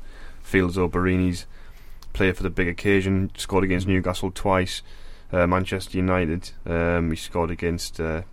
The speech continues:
Chelsea in, in the cup run. So, yeah, and he, he showed again. I mean, talking about the two City goals, which were, you know, w-, world-class strikes, I thought the first one was a world-class finish.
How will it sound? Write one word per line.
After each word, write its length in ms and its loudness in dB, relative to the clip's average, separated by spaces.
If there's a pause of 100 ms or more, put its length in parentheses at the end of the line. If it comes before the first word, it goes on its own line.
(120)
Chelsea 540 -2 (160)
in, 200 -2
in 140 -2
the 60 -4
cup 280 -6
run. 200 0
So, 300 -4 (1040)
yeah, 160 4
and 80 6 (360)
he, 120 -4
he 180 -8
showed 340 2
again. 340 2
I 60 4
mean, 280 2 (640)
talking 280 6
about 240 6
the 60 -6
two 240 2
City 320 2
goals, 300 4
which 240 -4
were, 220 -2 (680)
you 120 0
know, 140 2
w-, 220 -6 (100)
world-class 760 2 (500)
strikes, 640 -2
I 140 4
thought 200 -2
the 80 -4
first 380 0
one 140 2
was 140 2
a 60 2
world-class 480 0
finish. 400 -2